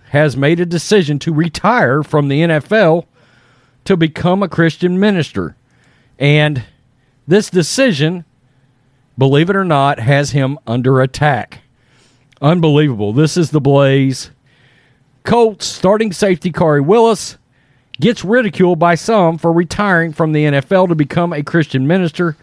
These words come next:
Quote, "God isn't real. This is crazy." That's one of the quotes he has gotten. Indianapolis Colts starting safety Khari Willis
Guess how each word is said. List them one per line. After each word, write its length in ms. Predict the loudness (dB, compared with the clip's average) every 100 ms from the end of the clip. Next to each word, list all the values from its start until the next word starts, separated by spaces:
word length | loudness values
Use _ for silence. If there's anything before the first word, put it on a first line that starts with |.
| _ _ _ _ _ -4
Quote, 420 | 0 2 0 -2
"God 360 | 0 2 0 0
isn't 380 | 0 0 -6
real. 460 | 0 2 4 2 -2
This 340 | -2 0 2
is 140 | -2 -4
crazy." 800 | -10 -4 0 2 0 -2 -8 -10 _ _
That's 280 | -8 -8 -10
one 220 | -8 -6
of 80 | -4
the 100 | -6
quotes 540 | 0 2 0 -2 -18 _ _ _ _ _ _
he 220 | 0 2
has 180 | 2 0
gotten. 540 | 2 2 2 -4 -18 -20 _ _ _ _ _ -2
Indianapolis 760 | 0 2 2 2 2 2 0
Colts 320 | 0 -2 -2
starting 360 | -2 2 2 0
safety 340 | -2 -2 -4
Khari 340 | -2 0 2 2
Willis 600 | 2 2 4 2 -2